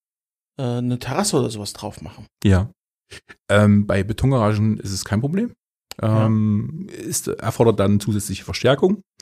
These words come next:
Speaker 2: Das kann dann wirklich dann wieder hinten raus dazu führen, dass die Garage so schwer wird, dass sie dann sowieso einen Kran benötigt. Aber das kann man dann im
Speaker 1: Mhm.
Speaker 2: Vorfeld mit dem Kunden besprechen.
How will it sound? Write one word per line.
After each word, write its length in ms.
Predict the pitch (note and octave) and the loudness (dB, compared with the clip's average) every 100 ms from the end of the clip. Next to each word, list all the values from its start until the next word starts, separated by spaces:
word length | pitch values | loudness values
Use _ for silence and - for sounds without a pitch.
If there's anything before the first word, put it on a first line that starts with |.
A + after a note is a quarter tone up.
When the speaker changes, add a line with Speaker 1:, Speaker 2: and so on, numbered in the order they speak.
| - _ _ _ - | -20 _ _ _ -4
Speaker 2:
Das 200 | - - | -2 0
kann 160 | - C3+ | 2 4
dann 160 | A#2+ | 6
wirklich 240 | A2+ A2+ A#2+ | 6 4 2
dann 140 | A2+ A2+ | 4 6
wieder 120 | A2+ | 6
hinten 180 | B2 A#2 | 4 2
raus 200 | A2 - | 2 2
dazu 200 | A2 A2+ | -2 -2
führen, 200 | - A2 | 2 2
dass 100 | G#2 | 2
die 80 | G#2+ | 0
Garage 260 | G#2+ G2 G#2+ | 0 2 2
so 140 | G#2+ A2+ | 2 0
schwer 280 | - G2+ G2+ | 2 2 2
wird, 140 | G2+ | 2
dass 100 | G2 | -2
sie 60 | - | -2
dann 140 | G2 | 0
sowieso 260 | F#2+ F#2 F#2+ | 0 0 0
einen 100 | A#2+ | 0
Kran 320 | - A#2+ B2+ | 0 0 0
benötigt. 380 | A#2+ A#2 A#2+ - | 2 2 2 0
Aber 120 | F#2 | 0
das 260 | G2 - - | 0 -4 -4
kann 120 | - | 0
man 80 | G2+ | 2
dann 140 | F2 | 2
im 60 | E2+ | 2
Speaker 1:
Mhm. 20 | D3 | 2
Speaker 2:
Vorfeld 260 | E3 A2+ | 4 4
mit 120 | G#2 | 2
dem 20 | G2 | 0
Kunden 180 | C#3+ C#3+ | 0 0
besprechen. 460 | C3+ B2 B2 C3 | -2 0 0 0